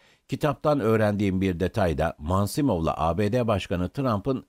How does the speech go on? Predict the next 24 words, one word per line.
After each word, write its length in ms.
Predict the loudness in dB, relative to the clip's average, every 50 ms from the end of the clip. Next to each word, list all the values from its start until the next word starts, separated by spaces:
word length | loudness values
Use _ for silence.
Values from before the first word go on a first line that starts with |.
| -8 -4
geçmişe 480 | -2 -2 -2 -2 -2 -4 -2 0 0 0
uzanan 480 | 0 0 0 0 0 0 0 -2 -2 -2
arkadaşlığı. 720 | -2 -4 -4 -4 -6 -4 -4 -6 -6 -8 -8 -10 -10 -10 -10 _ _ _ _ _ _ _ _ -20 -20 -20 -8 -2
Mansimov'a 600 | 0 2 2 2 0 -2 0 0 2 2 2 2
yapılan 420 | 2 2 0 2 2 2 2 2 0 -2
operasyonu 760 | -2 0 0 0 2 2 0 -2 -2 0 0 0 0 -2 -4 _ _ _ _ -2 0
dönemin 420 | 0 2 2 2 2 2 2 2
başsavcısı 640 | 0 0 0 0 0 0 0 0 -2 -4 -4 -4 -6 -4
İrfan 380 | -2 -4 -4 -2 -2 -2 -2 -2
Fidan 340 | 0 0 0 2 2 2 2
yönetmişti. 600 | 0 0 -2 -4 -6 -8 -12 -14 -14 -14 -16 -20 _ _ _ _ _ _ -20 _ _
Fidan'ın 480 | -2 0 2 2 2 2 0 0 -2 -2 -6
iktidarla 520 | -8 -6 -6 -2 0 0 2 2 0 0
ilişkileri 640 | 0 0 0 0 0 -2 -4 -4 -2 -2 0 0 0
iyiydi. 400 | 0 0 0 0 -2 -2 -6 -10 _ _ _ _ _ _ _ _ _ -6
Biliyorsunuz, 720 | -4 -2 0 0 0 0 -2 -4 -6 -6 -6 -8 -10 -14 -20 _ -10
kısa 280 | -10 -6 -4 -4 -4 -2
sürede 380 | -2 0 0 0 0 -2 -4
sıçrayarak 680 | -4 -4 -4 -4 -4 -2 0 2 2 2 0 -2 -4 -4
A 160 | -2 0 0
Y 140 | 2 2 0
M 180 | 0 0 -2 -2
üyesi 380 | 0 0 -2 -2 -2 -4 -4
oldu. 280 | -4 -4 -6 -8 -12